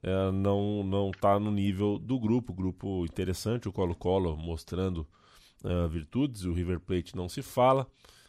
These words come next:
É, e o Fortaleza venceu e entrou, se não diretamente na briga pela classificação, e entrou,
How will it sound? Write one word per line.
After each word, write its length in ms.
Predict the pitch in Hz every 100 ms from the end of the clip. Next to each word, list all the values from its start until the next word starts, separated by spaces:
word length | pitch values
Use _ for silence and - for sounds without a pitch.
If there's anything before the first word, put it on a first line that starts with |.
| _ _
É, 400 | - 98 95 92
e 20 | 113
o 40 |
Fortaleza 440 | 160 - 131 131
venceu 560 | 143 185 - 147 170 101 - _ _ _ _
e 460 | - 104 101 95 101
entrou, 440 | 160 - 131 156
se 240 | - - 208
não 500 | 175 180 147 92 76
diretamente 880 | 87 101 127 135 127 123 123 123 117
na 100 | 110
briga 280 | 101 110 101
pela 320 | 101 95 92
classificação, 640 | - 98 - 95 - 160 -
e 180 | 156 131
entrou, 560 | 107 95 - 143 180